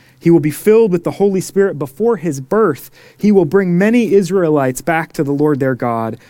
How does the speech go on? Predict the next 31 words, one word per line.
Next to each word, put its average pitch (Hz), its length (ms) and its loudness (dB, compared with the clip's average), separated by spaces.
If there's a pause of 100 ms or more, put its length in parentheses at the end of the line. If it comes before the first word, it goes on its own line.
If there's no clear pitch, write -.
(200)
He 220 120 2
will 214 140 4
go 180 120 2
forth 220 420 0
before 170 280 0
the 151 100 0
Lord, 151 400 2
equipped 233 500 -2
with 170 120 -8
the 147 80 -10
spirit 240 500 -2
and 147 220 -8
power 220 440 0
of 160 160 -6
Elijah. 156 640 0 (240)
He 202 100 -2
will 202 140 2
turn 247 300 -4
the 185 80 -4
hearts 226 340 -4
of 233 100 -4
fathers 220 580 0
to 185 100 -6
their 147 160 0
children, 165 580 -4 (160)
and 165 100 -4
he 185 60 2
will 190 140 2
turn 226 260 -4
the 208 80 0
disobedient 220 1000 -2